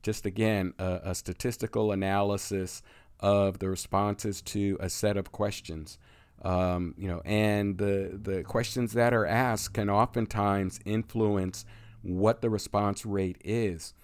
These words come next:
And it, it's not just the wording of the individual questions, it's the order the questions are asked. It's the context, you know, from one question to the next, uh,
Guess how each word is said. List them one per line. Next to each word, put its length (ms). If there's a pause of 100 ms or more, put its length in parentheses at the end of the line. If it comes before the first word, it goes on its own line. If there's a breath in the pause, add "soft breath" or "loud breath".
(260 soft breath)
And 340
it, 160
it's 180
not 280
just 260
the 80
wording 460
of 120
the 140
individual 540
questions, 640 (240 loud breath)
it's 220
the 220
order 320
the 100
questions 580
are 280
asked. 480
It's 180
the 120
context, 840 (340 loud breath)
you 120
know, 100
from 300
one 200
question 500
to 120
the 140
next, 680
uh, 340